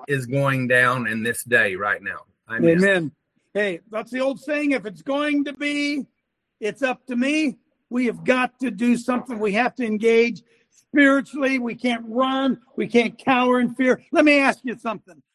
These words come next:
Speaker 2: Something's wrong when Christian Americans fear their government. We got it upside down.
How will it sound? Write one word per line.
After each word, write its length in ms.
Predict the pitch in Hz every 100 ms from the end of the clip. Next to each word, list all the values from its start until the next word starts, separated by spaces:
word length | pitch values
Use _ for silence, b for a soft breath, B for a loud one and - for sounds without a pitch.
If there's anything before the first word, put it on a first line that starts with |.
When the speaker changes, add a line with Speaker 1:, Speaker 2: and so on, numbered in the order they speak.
| _ _
Speaker 2:
Something's 640 | - 294 339 330 294 214
wrong 880 | 185 226 269 254 196 180 202 226 190 _ _ _ _
when 300 | 240 208 240
Christian 720 | - - 277 285 - 311 277
Americans 800 | 247 233 233 214 185 196 180 135 _ _ _ _ _
fear 640 | 269 262 214 185 185 175 _ _ _
their 260 | 151 170 160
government. 720 | 147 170 147 135 131 - _ _ _ _ _ _ _ _
We 100 | 185
got 200 | 196 190
it 100 | 170
upside 440 | 170 165 165 151 139
down. 380 | 143 135 113